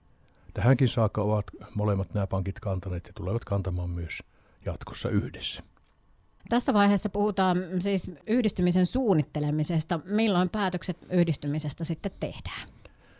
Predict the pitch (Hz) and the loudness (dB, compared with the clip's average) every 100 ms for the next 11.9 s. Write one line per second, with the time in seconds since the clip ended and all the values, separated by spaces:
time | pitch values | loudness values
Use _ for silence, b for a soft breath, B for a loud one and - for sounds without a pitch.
0 | b b b b - 113 151 143 - 127 | b b b b -4 2 6 6 6 6
1 | 127 117 120 123 135 127 117 - 104 - | 6 4 4 6 6 6 4 -4 -6 -6
2 | B B B 117 - - - 107 101 104 | B B B -14 -14 -8 0 0 0 -2
3 | 110 113 113 - 107 113 117 101 - 104 | 2 4 4 0 0 2 2 2 -2 -2
4 | 113 98 110 - - 113 107 101 98 - | -2 -2 -4 -6 2 4 6 6 4 2
5 | b b b b - 113 - - - 101 | b b b b 0 0 0 -4 4 4
6 | - - 107 110 107 117 113 101 95 101 | 2 -2 2 2 4 4 6 4 2 2
7 | 123 135 107 113 101 - - 104 92 101 | 6 6 4 2 0 -2 -2 0 0 0
8 | 95 98 - 110 117 107 98 - 92 101 | 0 0 4 4 4 2 0 -2 -4 -2
9 | 87 b b b b b - 104 101 110 | -2 b b b b b -2 0 0 0
10 | 104 120 113 110 92 95 101 101 95 92 | 2 4 6 6 4 0 -2 0 0 0
11 | - 127 123 123 110 - 104 92 - | 2 4 4 4 4 2 0 0 -2